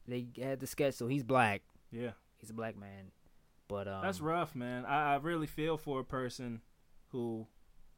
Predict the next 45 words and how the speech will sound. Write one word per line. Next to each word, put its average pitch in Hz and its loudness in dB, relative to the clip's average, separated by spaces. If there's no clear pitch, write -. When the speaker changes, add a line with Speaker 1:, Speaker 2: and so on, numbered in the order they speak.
Speaker 2:
doesn't 110 -4
feel 120 -4
like 110 -4
they 107 -6
can 104 -8
be 101 -6
themselves. 92 -12
That's 123 -8
Speaker 1:
Yeah. 113 2
Speaker 2:
rough, 104 -8
you 101 -8
know. 98 -6
Speaker 1:
Mm-hmm. 113 -4
Speaker 2:
That's, 107 -8
that's, 104 -10
that's 120 -4
not 135 2
a, 110 0
that's 127 -6
not 123 -2
a, 113 -2
um, 101 -8
that's 127 -4
not 131 2
a 123 -2
reality 120 -2
that 110 -4
I 117 0
live 127 -2
with. 131 -4
So 117 -4
I 107 -2
can't, 117 -6
I 110 -4
can, - -8
but 127 0
I 131 4
can 127 -6
empathize. 110 -6
I 110 -4
can 110 -6
go, 101 -8
"Man, 135 -6
you 127 -6
don't 120 -8